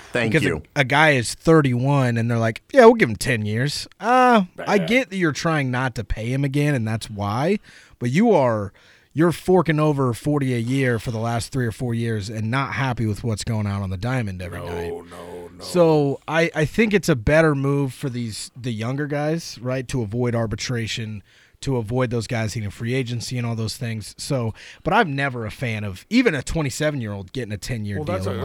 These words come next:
Speaker 2: Like,
Speaker 3: mean, Machado's young.
Speaker 2: Yeah.
Speaker 3: You know, that hasn't worked out. I mean, Bryce Harper's a great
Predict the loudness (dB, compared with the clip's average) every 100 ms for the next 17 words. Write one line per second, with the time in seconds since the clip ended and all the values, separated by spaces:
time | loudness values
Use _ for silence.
0 | -6 -8 -12 -18 -16 -12 -8 -6 -6 -6
1 | -10 -12 -10 -10 -4 -2 -2 -2 -6 _
2 | _ _ -18 -12 -10 -6 -4 -4 -8 -8
3 | -10 -10 -10 -8 -8 -10 -16 -14 -14 -14
4 | -18 -20 -20 -20 _ _ _ _ _ _
5 | -14 -10 -8 -6 -8 -10 -12 -10 -14